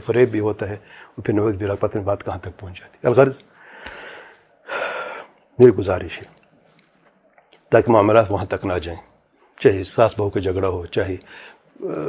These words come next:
کوئی اور مسئلے ہوں، اپنے آپ سے شروع کریں،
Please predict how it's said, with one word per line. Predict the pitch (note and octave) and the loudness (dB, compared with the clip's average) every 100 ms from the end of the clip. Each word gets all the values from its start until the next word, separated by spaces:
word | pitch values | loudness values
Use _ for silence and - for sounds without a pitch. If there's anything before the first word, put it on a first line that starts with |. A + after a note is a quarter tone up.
| - - | -8 0
کوئی | A#2+ | 2
اور | A2+ | 4
مسئلے | G2+ G2 A2 F#2+ | 2 -4 -6 -6
ہوں، | G#2+ _ _ _ _ _ _ _ _ _ _ _ _ _ | -10 _ _ _ _ _ _ _ _ _ _ _ _ _
اپنے | - - G2+ | -10 -6 -4
آپ | F#2+ - | -4 -6
سے | |
شروع | G2 F#2+ - | -12 -14 -14
کریں، | - - | -14 -14